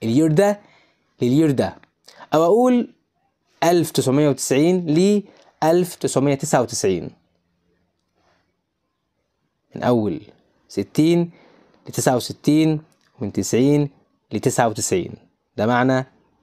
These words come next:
decade. The building was due to be knocked down decades ago. The building was due to be knocked down decades ago. يعني كان من المقرر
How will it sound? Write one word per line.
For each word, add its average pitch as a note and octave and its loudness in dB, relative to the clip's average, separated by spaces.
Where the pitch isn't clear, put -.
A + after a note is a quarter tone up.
decade. - -6
The A2+ -2
building D#3+ 2
was C3+ 2
due A2 -2
to A2+ 0
be G2+ -2
knocked F#2+ -12
down D#3+ 2
decades C3 -2
ago. F#2 -8
The C3 2
building G3+ 2
was D#3+ 2
due C3+ 2
to C#3+ 2
be B2 0
knocked A#2+ 0
down G2+ 0
decades C3 0
ago. A#2 -2
يعني F#3+ 2
كان G3+ 2
من B2 0
المقرر D#3+ 2